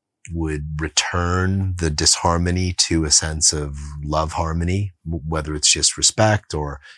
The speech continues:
acceptance or compassion or, you know, downright, you know, intimacy because you both got vulnerable.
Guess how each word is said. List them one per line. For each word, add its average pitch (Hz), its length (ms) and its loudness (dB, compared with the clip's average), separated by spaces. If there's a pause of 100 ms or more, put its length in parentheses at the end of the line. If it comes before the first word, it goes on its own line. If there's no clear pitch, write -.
(100)
acceptance 95 840 2
or 71 400 -8 (180)
compassion 90 920 0
or, 73 360 -6
you 113 80 2
know, 76 160 0
downright, 82 760 0
you 90 140 -2
know, 73 380 -4
intimacy 85 760 4
because 76 460 -4
you 78 80 -2
both 76 240 -4
got 76 160 -4
vulnerable. 73 580 -4